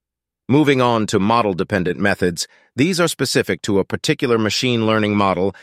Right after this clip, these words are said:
and often extracted directly from the model itself. A couple of examples include linear regression and decision tree feature importance. In linear regression,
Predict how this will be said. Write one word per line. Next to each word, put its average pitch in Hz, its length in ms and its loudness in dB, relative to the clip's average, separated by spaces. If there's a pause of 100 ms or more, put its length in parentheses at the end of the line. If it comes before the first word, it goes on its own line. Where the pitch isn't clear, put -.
(160)
and 98 200 0
often 143 320 2
extracted 113 580 0
directly 113 520 0
from 104 220 -2
the 95 80 2
model 87 340 0
itself. 90 600 -2 (680)
A 127 60 4
couple 185 280 2
of 127 60 0
examples 117 520 0
include 120 400 0
linear 131 440 2
regression 107 720 -2
and 104 180 0
decision 117 520 -2
tree 120 260 -2
feature 107 420 -2
importance. 85 680 -4 (500)
In 107 180 2
linear 123 360 4
regression, 92 680 -2